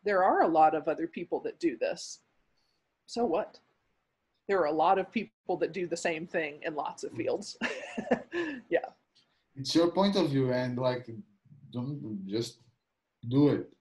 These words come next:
Speaker 2: Sometimes just
Speaker 1: Yeah.
Speaker 2: do it. Don't, don't overthinking. I think also overthinking, it's part of it.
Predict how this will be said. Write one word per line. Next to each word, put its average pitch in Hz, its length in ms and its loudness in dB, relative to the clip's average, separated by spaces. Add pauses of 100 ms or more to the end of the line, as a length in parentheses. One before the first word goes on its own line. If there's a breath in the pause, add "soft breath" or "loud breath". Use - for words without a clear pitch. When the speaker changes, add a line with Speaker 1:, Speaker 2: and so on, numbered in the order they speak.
Speaker 2:
Sometimes 147 480 -6
just 147 160 -4
Speaker 1:
Yeah. 277 180 -2
Speaker 2:
do 113 80 2
it. 110 180 0
Don't, 113 240 -4 (480 loud breath)
don't 131 200 0
overthinking. 135 840 2
I 123 80 0
think 127 280 -4
also 139 280 4
overthinking, 143 840 6
it's 139 140 -2
part 143 400 4
of 127 260 2
it. 127 200 0